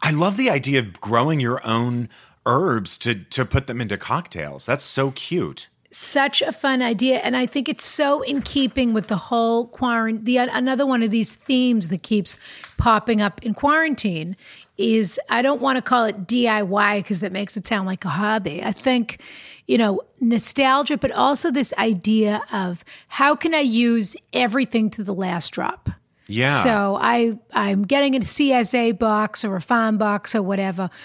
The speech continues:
Speaker 2: Well, I normally wouldn't use all of the sage. How am I gonna use all this sage? What am I gonna do? Something I would do. One thing you could do, you could use it in a cocktail. Or you, I love frying a sage leaf.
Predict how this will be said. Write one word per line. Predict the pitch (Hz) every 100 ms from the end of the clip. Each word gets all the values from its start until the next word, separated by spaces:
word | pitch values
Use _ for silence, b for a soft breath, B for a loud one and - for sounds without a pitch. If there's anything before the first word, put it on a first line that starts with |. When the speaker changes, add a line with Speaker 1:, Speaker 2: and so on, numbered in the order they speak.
| B B
Speaker 2:
Well, | 254 262 247
I | 240 226
normally | 254 254 240 240
wouldn't | 208 214 226
use | 214 233 220 214 190 - - B B B _
all | 226 220 220
of | 180
the | 202
sage. | - 240 208 202 196 175 -
How | 170 240
am | 233
I | 226
gonna | 214
use | 214 202
all | 214 190
this | 196
sage? | - 220 196 180
What | 175 170
am |
I | 165
gonna | 165 175
do? | 180 - 247 _ b b b
Something | - 220 180 208 254
I | 311
would | 285 208
do. | 185 - 202 _
One | 233 247
thing | 233 240
you | 220
could | 220
do, | 196
you | 196 196
could | 202 180
use | 202 185
it | 202
in | 240
a | 254
cocktail. | 311 277 - - - - b b b _
Or | - 233 220
you, | 214 226 233
I | 247 262 294 320
love | 285 220 196 190 175 - b
frying | - - - 226 220 226 220 220
a |
sage | - 240 220 214 -
leaf. | 254 254 262 - -